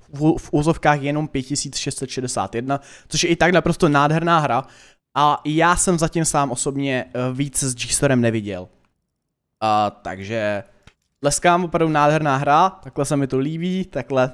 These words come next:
tohleto je ten G-Stor gameplay, se kterým jsem velice spokojený. Bylo to M-ko, byl to High Caliber. A náš hrdina je v gu-, je v goldu, takže docela hodně pěkný point increase za tak-, takovouhle bitvu. Pět tisíc šest set damage, eh, sto asist.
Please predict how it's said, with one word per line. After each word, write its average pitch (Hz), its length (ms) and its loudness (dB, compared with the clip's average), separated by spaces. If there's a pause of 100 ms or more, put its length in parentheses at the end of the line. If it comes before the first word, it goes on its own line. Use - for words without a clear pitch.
tohleto 127 320 0
je 123 60 -2
ten 131 140 -4
G-Stor 123 320 -4
gameplay, 117 460 -4 (400)
se 123 80 -12
kterým 117 260 -6
jsem 113 220 -6 (100)
velice 113 320 -6
spokojený. 107 420 -8
Bylo 202 140 2
to - 100 -2
M-ko, 175 400 2
byl 151 160 -4
to 120 120 -2
High 131 160 -2
Caliber. 147 400 4 (640)
A 120 720 4 (640)
náš 160 200 4
hrdina 170 320 4
je 175 60 6
v 156 60 -2
gu-, 147 300 -4
je 147 320 4
v 127 160 -8
goldu, 160 420 4
takže 139 240 0
docela 135 300 0
hodně 123 400 0
pěkný 135 320 -2
point 139 340 0
increase 156 440 -2
za 135 80 -4
tak-, 135 240 -10 (160)
takovouhle 131 360 0
bitvu. 117 260 -4
Pět 123 140 -4
tisíc 123 240 -6
šest 143 200 -2
set 143 80 -2
damage, 120 360 0
eh, - 60 -20 (340)
sto - 360 -6
asist. 117 460 -6